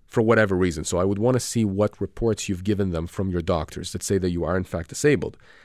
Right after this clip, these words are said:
Now, you're saying that you're thinking about retiring so you can access your pension. John, this is very common. People who are denied long-term disability,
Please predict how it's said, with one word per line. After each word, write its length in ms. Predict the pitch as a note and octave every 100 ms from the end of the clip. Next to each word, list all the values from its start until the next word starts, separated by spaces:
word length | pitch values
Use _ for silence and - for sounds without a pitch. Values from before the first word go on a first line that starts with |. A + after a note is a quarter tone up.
| -
Now, 120 | A2
you're 160 | G#2 G#2
saying 340 | - D#3+ E3
that 60 | B2
you're 120 | G2
thinking 180 | C#3+ C#3
about 180 | A2+ G2
retiring 500 | - A#2 A#2+ A#2+ A2+
so 160 | -
you 60 | G2
can 140 | G2+
access 360 | D2 G2 G2+ -
your 80 | -
pension. 440 | A2 A2+ F2+ - - -
John, 160 | A2+
this 160 | B2+ -
is 60 | C3
very 340 | G2 G#2+ G#2+
common. 640 | - - - F#2+ D#2 - - _ _ _
People 300 | D3+ D3 D3+
who 100 | A#2
are 80 | A2+
denied 320 | G#2 G2 G2+
long-term 320 | F#2+ G2 G2 F#2+
disability, 680 | - F2 A2+ A2+ A2+ A2+